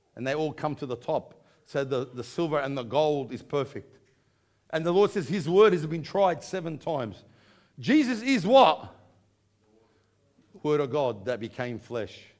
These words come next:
Seven is Jesus' number. It talks about completion. Talks about a finished work. Man, God created man on the sixth day, and he said he rested on the seventh. Listen to me.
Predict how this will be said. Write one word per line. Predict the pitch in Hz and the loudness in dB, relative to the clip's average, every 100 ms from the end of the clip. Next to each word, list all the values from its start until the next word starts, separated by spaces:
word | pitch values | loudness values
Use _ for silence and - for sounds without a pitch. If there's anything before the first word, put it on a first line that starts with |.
| _ _ _ _ _ _ _ | _ _ _ _ _ _ _
Seven | - 233 226 | 4 6 4
is | 214 190 | -2 -6
Jesus' | 127 208 185 185 175 | -4 -6 -4 -4 0
number. | 190 156 | 0 0
It | 135 135 - | -4 -6 -2
talks | 196 196 | -2 0
about | 175 165 160 | 0 0 0
completion. | - 139 - 170 160 127 90 - _ _ _ _ | -2 -6 -2 -4 -4 -10 -12 -16 _ _ _ _
Talks | - 175 - | -4 -4 0
about | 160 151 131 | -2 -2 -4
a | |
finished | - 165 143 - | -6 -6 -6 -6
work. | 131 135 104 - - _ _ _ _ _ _ _ _ - | -4 -2 -4 -12 -20 _ _ _ _ _ _ _ _ -8
Man, | 139 185 185 160 | -2 0 0 -2
God | 170 190 | 0 0
created | 190 185 185 147 | 0 0 0 -2
man | 165 190 190 185 147 - - | -2 0 0 -2 -8 -14 -10
on | 143 | -6
the | 151 | -6
sixth | - 202 - 190 | -4 -8 -4 2
day, | 208 226 226 - - _ _ - | 4 4 -4 -18 -20 _ _ -12
and | 135 127 | -6 -4
he | 143 | -4
said | - - 180 185 | -6 -4 -2 0
he | 147 160 | -2 -4
rested | 147 190 190 190 165 | -2 -2 -2 -4 -4
on | 180 170 | -4 -4
the | |
seventh. | 165 190 170 117 90 - - - - _ _ - | -6 -4 -4 -4 -10 -18 -20 -20 -20 _ _ -12
Listen | 180 190 | -10 -8
to | 143 170 | -6 -4
me. | 123 | -6